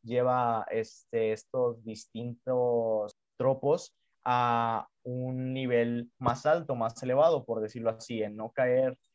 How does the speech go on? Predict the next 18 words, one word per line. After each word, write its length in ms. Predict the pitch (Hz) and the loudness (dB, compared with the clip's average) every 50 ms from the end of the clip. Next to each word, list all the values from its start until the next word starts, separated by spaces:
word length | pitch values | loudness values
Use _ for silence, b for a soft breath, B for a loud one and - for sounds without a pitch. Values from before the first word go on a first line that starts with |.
| _ _ _ _ _ | _ _ _ _ _
no 200 | - 127 135 135 | -6 -4 -4 0
caer 260 | 139 143 135 131 131 131 | 2 2 4 4 4 2
en 280 | 131 135 135 131 127 123 | 2 0 -2 -2 -2 2
la 340 | 120 117 117 117 113 113 | 4 4 4 4 2 2
repetición 960 | 120 120 120 117 - 123 117 120 120 117 117 - - 120 117 117 131 170 170 - _ _ _ _ _ - | 0 -2 -4 -2 -2 -4 -2 -2 -4 -6 -6 -4 -2 -2 0 0 -2 -4 -8 -14 _ _ _ _ _ 0
y 60 | 139 | 0
obviamente 760 | 127 127 139 135 139 139 139 139 139 - 151 156 175 - - _ | 2 2 0 0 -2 -2 -4 -6 -4 -2 -2 -2 -2 -4 -10 _
denotar 680 | - 135 127 123 120 120 117 113 - 123 117 120 120 120 _ | -8 -4 -4 -2 -2 -2 -4 -4 -2 0 0 0 0 -4 _
tu 160 | - 160 160 | -8 -4 0
originalidad 920 | 156 147 139 127 120 117 - 117 117 113 110 110 107 107 107 113 143 147 - _ _ - | 2 2 0 0 -4 -8 -10 -6 -6 -4 -4 -2 -2 0 0 0 -2 -4 -8 _ _ -4
a 100 | 131 123 | -2 0
la 160 | 117 110 107 | 2 2 2
hora 180 | 110 117 127 127 | 0 0 -2 -2
de 120 | 127 123 | -4 -6
presentar 520 | - - 110 104 113 104 101 - 104 - - | -6 -8 -8 -8 -10 -10 -6 -6 -6 -6 -6
tu, 140 | - 127 127 | -14 -16 -12
tu 160 | - 139 147 | -4 0 2
obra 380 | 156 147 135 131 131 139 151 | 2 2 2 0 -2 -4 -4